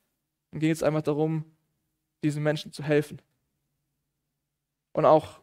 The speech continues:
beim verlorenen Sohn, als der Sohn zurückkommt, der sein Erbe verprasst hat, sein Vater letztendlich tief enttäuscht hat eigentlich,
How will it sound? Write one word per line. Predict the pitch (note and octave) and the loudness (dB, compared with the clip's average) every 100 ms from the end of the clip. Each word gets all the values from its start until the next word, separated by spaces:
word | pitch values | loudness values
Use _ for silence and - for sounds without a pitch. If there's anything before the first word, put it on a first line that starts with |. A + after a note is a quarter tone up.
| _ | _
beim | - D3 | -2 2
verlorenen | D#3 D#3 D#3+ D3+ | 4 6 4 4
Sohn, | E3 F#3+ E3+ - _ _ _ _ _ _ _ _ _ _ _ | 4 6 4 -4 _ _ _ _ _ _ _ _ _ _ _
als | C#3 D3+ | -4 2
der | D#3 | 4
Sohn | D#3 E3 F3+ | 4 2 2
zurückkommt, | D#3+ F3 F#3+ E3 D3+ F3+ | 2 0 2 0 -2 -4
der | D3 | -4
sein | D#3+ C#3+ - | -4 -6 -6
Erbe | - A#2+ D#3+ | 4 4 4
verprasst | D3+ C3+ - D3+ - | 0 -4 0 0 0
hat, | D3+ - - _ _ _ _ _ | -2 -4 -8 _ _ _ _ _
sein | D3 C#3 C3 | -4 -4 0
Vater | D3 D3+ D3+ | 2 2 2
letztendlich | D3 - D#3 D3 | 0 -2 -4 -6
tief | - E3+ | -6 -6
enttäuscht | D#3 E3 E3 - | -4 2 2 2
hat | A2+ | -2
eigentlich, | B2 D3 D#3 | -2 -4 -6